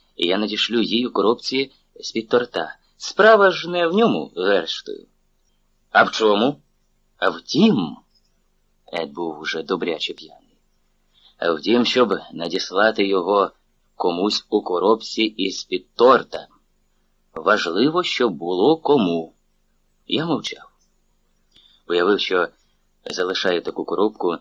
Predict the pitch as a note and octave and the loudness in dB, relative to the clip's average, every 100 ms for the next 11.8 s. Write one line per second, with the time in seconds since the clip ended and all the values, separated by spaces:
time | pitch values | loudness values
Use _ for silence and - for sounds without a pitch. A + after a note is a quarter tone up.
0 | _ - D#2+ F#2 - - G2 - E2 E2 | _ -10 -6 -6 -6 -6 -8 -8 -8 -8
1 | G2+ - A2 G2 - D#2+ - F#2 E2 D2 | -8 -8 -8 -8 -6 -6 -6 -8 -8 -10
2 | - - _ _ _ _ _ _ _ _ | -14 -16 _ _ _ _ _ _ _ _
3 | _ G2+ - G#2+ F#2+ - F#2 D#2 - _ | _ -2 -2 -2 -2 -2 -4 -6 -10 _
4 | _ _ _ _ - G2 A#2 G2+ E2 D2 | _ _ _ _ 0 0 2 -2 -4 -8
5 | - - - _ _ _ _ _ - - | -6 -6 -8 _ _ _ _ _ -6 -2
6 | F2+ G2 C3+ A#2 F#2 - - G#2+ G2 F2 | 0 2 0 -2 -4 -4 -2 -2 -4 -6
7 | E2+ E2 E2 F2 D3 D3 D#2 - - _ | -4 -4 -4 -4 -4 -4 -8 -10 -14 _
8 | _ _ _ E2 E2 G2 C#3 C3+ G2 F2 | _ _ _ -8 -2 0 2 0 -2 -2
9 | A#2 C#3+ B2+ G2+ F2 B2+ C#3 A#2 C3+ A#2 | -2 -2 -6 -10 -8 -4 -4 -4 -6 -6
10 | - - - C2+ _ _ _ _ _ _ | -6 -8 -10 -12 _ _ _ _ _ _
11 | _ _ G2+ A2+ F2 - F#2 G#2 | _ _ -12 -10 -8 -8 -10 -16